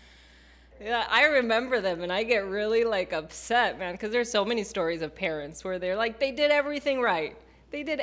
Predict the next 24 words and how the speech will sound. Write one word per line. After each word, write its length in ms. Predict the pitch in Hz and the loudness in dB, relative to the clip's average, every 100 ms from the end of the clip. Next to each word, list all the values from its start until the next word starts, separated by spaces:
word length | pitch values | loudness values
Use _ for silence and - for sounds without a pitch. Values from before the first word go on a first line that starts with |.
| - | 0
everything 800 | 285 277 254 277 277 - 254 214 | 2 2 2 -2 -2 -2 -4 -2
right 240 | 185 170 | 0 -2
they 80 | 190 | -4
were 140 | 180 | -6
supposed 400 | 180 185 180 170 | -6 -6 -6 -8
to 60 | 175 | -10
do. 300 | 160 135 78 - - - - - - | -8 -10 -10 -20 -20 -20 -20 -20 -6
And 220 | 220 226 233 | -2 0 2
then 100 | 226 | 2
one 160 | 247 | 4
day 120 | 254 | 6
they 100 | 262 | 8
woke 300 | 254 240 247 | 6 6 4
up 180 | 247 277 | 2 2
and 160 | 302 254 | 2 2
they're 100 | 233 | 2
like, 200 | 220 220 | 0 0
"You're 100 | 302 | 0
not 160 | 311 | 0
seeing 180 | 277 330 | 0 -2
your 100 | 285 | -2
kids 180 | 220 190 | -4 -4
ever 220 | 185 202 | -2 0
again." 360 | 247 233 160 | 2 0 0